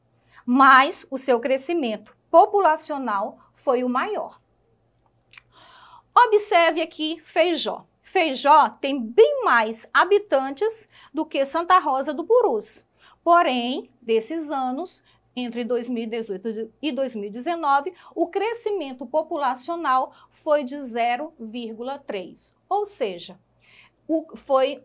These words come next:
o menor crescimento populacional, certo? Então, é perceptível que todos, mesmo do menor ao maior crescimento populacional,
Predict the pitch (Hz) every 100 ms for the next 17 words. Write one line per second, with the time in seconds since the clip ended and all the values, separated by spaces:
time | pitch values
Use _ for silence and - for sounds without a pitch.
0 | _ 311 320 330 320 320 370 440 - 415
1 | 403 - 349 285 285 - 302 302 294 294
2 | - 339 240 - _ _ _ _ _ _
3 | _ - - 226 240 - 466 - _ _
4 | _ - 214 233 262 453 _ _ _ _
5 | _ _ _ _ _ _ _ - - -
6 | - - 415 466 440 - 392 403 - -
7 | 302 285 220 190 185 370 403 - 330 285
8 | 262 196 240 277 339 285 269 254 392 453
9 | 403 247 196 170 _ _ _ 240 240 233
10 | 214 208 233 294 302 233 233 208 214 220
11 | 220 202 190 190 202 214 220